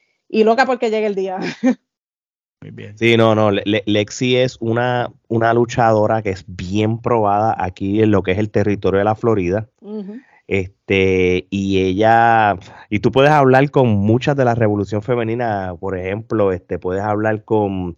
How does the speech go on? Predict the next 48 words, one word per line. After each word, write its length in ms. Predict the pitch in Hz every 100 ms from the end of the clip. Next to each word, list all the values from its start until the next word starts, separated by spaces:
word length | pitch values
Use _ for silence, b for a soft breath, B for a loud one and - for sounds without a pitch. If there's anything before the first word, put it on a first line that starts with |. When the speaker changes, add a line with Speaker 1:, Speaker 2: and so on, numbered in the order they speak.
| b b b
Speaker 1:
Con 160 | 190 175
Raven. 580 | 185 247 220 214 240 277 -
Speaker 3:
con 200 | 127 110
Raven, 600 | 117 123 147 107 131 139 -
que, 300 | 98 95 90
que 120 | 104
Speaker 1:
Con 0 |
Speaker 3:
ha 60 |
luchado 380 | 98 170 202 113
Speaker 1:
Raven. 120 | 110
Speaker 3:
muchísimas 560 | 104 98 107 110 107 104
veces 300 | 110 110 104
con, 360 | - 95 92 - -
con, 220 | 101 95
con 360 | - 104 98 92
ella 580 | 107 107 101 98 92
aquí 220 | 95 - 101
en 60 |
el 100 | 107
estado 300 | 101 - 98
de 80 | 98
la 80 | 95
Florida 360 | 101 98 101
y 60 | 101
todo. 360 | 120 131 113 - B B
Y, 160 | 110 104
y, 160 | 110 110
y 140 | 113
te-, 220 | 107 110
realmente, 1040 | 110 113 123 143 143 147 139 123 107 101 -
e-, 160 | 110 104
ella 440 | 113 156 202 185
y, 220 | - 113 110
y 80 | 104
hasta 260 | 104 101
su 200 | - 104
novio 320 | 107 165 185
es 60 | 139
luchador 480 | 143 - 139 127 139
también, 560 | 143 151 135 117 180 196
este, 240 | 123 107
que 80 | 208
lo 80 | 220
hemos 120 | 220
Speaker 1:
Ujú. 100 | -
Speaker 3:
entrevistado 580 | 269 120 117 117 113 110
aquí 220 | 110 110
también. 560 | 117 113 107 113 139